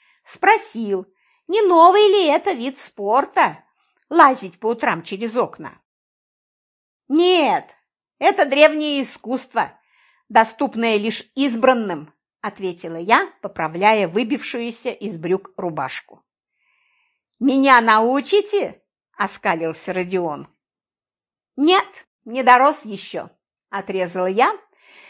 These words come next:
двинувшись к красной Ауди, у которой курил водитель Прохоровой Сергей. Высокий худой юноша лет девятнадцати с ястребиными чертами лица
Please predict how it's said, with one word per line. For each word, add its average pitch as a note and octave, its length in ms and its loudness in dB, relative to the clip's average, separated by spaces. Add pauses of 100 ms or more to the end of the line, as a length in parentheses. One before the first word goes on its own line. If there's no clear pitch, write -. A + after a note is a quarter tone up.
(180)
двинувшись G4 800 0
к - 140 -20
красной G3 640 -4
Ауди, F4 440 0
у - 180 -12
которой F#3 440 -6
курил A#3+ 420 -8
водитель G#3+ 540 -6
Прохоровой A#3+ 720 -4
Сергей. D#3 600 -12 (840)
Высокий G#4 520 0
худой A#3+ 400 -2
юноша F4+ 480 -6
лет D4+ 280 -4
девятнадцати F4 800 -4
с - 140 -20
ястребиными A#3+ 720 -4
чертами G3 520 -6
лица E3+ 500 -10